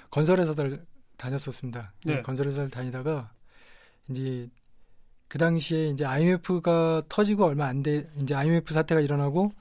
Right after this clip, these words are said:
Speaker 1: 얼마 안 됐을 때여가지고
Speaker 2: 음.
Speaker 1: 건설 경기도 안 좋고 아무래도 건설 쪽에 있는 기술자들이 이직률이 되게 높았습니다. 그래서 직-,
Speaker 2: 예.
Speaker 1: 직장을 많이 옮기고 막 이제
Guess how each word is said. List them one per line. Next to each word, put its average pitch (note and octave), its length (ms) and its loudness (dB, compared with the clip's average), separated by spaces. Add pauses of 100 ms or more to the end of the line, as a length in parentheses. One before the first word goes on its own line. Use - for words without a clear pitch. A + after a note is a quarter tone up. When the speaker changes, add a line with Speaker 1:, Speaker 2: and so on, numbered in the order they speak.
(160)
Speaker 1:
얼마 C3+ 220 -2
안 B2 100 -4
됐을 D3 240 -4
때여가지고 C#3+ 540 -2
Speaker 2:
음. A#2+ 640 -8
Speaker 1:
건설 F3 540 4
경기도 D#3+ 340 0
안 B2 160 -4
좋고 C3+ 480 -6
아무래도 C3 320 -6
건설 D3 340 2
쪽에 D#3 200 0
있는 C#3+ 160 0
기술자들이 C#3+ 640 -2 (400)
이직률이 D#3+ 520 0
되게 C3+ 180 -6
높았습니다. A#2 520 -10
그래서 A2+ 160 -6
직-, D3+ 140 0
Speaker 2:
예. F3 180 2
Speaker 1:
직장을 C#3+ 520 -2
많이 B2 280 -6
옮기고 C3 360 -2
막 C3 180 -6
이제 B2 260 -6